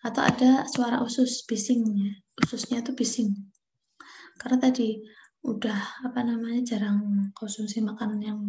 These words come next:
cukup, energi protein yang cukup, sehingga ada permasalahan di dalam ususnya. Hipotermia jelas. Biasanya orang-orang dengan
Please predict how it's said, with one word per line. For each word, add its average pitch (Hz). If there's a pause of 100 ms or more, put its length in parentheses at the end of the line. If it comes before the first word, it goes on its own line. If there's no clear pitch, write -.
(180)
cukup, 302
energi 226
protein 226
yang 202
cukup, 302 (480)
sehingga 247
ada 233
permasalahan 214
di 233
dalam 220 (400)
ususnya. 202 (240)
Hipotermia 254
jelas. 208 (320)
Biasanya 233
orang-orang 226
dengan 214